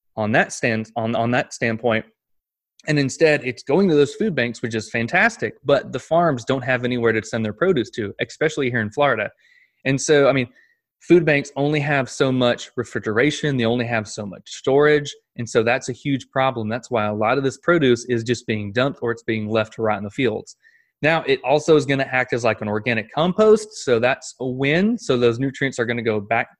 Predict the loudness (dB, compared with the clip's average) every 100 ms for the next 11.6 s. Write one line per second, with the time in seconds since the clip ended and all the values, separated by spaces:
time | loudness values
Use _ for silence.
0 | _ -6 -6 -4 -4 -2 2 4 4 0
1 | _ _ _ -6 -2 2 2 4 2 0
2 | 0 2 2 0 -4 -4 -2 0 0 0
3 | -4 -10 -6 -4 -4 -6 -6 -2 -2 -2
4 | -4 -4 -8 -6 -4 -4 -4 -4 -4 -10
5 | -20 _ _ _ _ _ 2 6 8 8
6 | 4 -2 _ _ -16 -8 -6 -4 0 0
7 | 0 0 0 0 0 0 0 0 0 0
8 | 2 2 0 -2 2 2 0 -6 0 2
9 | 2 -2 -2 -2 -2 -6 -4 -4 -4 -2
10 | 0 0 0 -2 -6 -8 -2 -2 -2 0
11 | 0 -2 -4 -6 -6 -10